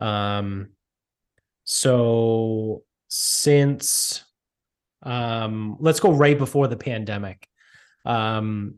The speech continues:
since December of twenty nineteen, I have reduced my balance,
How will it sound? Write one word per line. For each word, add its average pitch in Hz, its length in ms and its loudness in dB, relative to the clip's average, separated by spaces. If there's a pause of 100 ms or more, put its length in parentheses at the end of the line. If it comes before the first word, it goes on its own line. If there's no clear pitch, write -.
since 143 400 2
December 147 800 2
of 135 180 -2
twenty 131 400 -4
nineteen, 120 880 -4 (500)
I 131 200 2
have 123 300 2
reduced 123 640 -2
my 120 220 0
balance, 117 960 -4